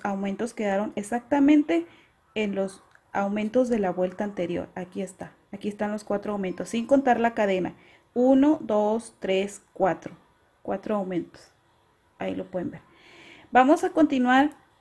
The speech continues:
con puntos altos hasta llegar a los aumentos. Hasta llegar a este punto. Vamos a hacer puntos altos. En total son dieciséis puntos altos, chicas.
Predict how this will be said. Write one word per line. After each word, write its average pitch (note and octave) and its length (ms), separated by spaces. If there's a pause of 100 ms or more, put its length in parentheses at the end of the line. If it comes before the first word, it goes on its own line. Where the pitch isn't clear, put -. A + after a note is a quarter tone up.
con C4 240
puntos D4 520
altos C4+ 560 (120)
hasta C4 380
llegar A3+ 680 (1080)
a A#3 140
los A3+ 340
aumentos. A#3+ 800 (1040)
Hasta A3 240
llegar G#3 320
a A3+ 40
este A#3 200
punto. F#3 340
Vamos A3 240
a A3+ 40
hacer A3 220
puntos G#3+ 420
altos. - 360 (800)
En G#3 100
total A#3+ 380
son C#4+ 180
dieciséis C4 600
puntos C4 420
altos, F#3+ 320
chicas. - 360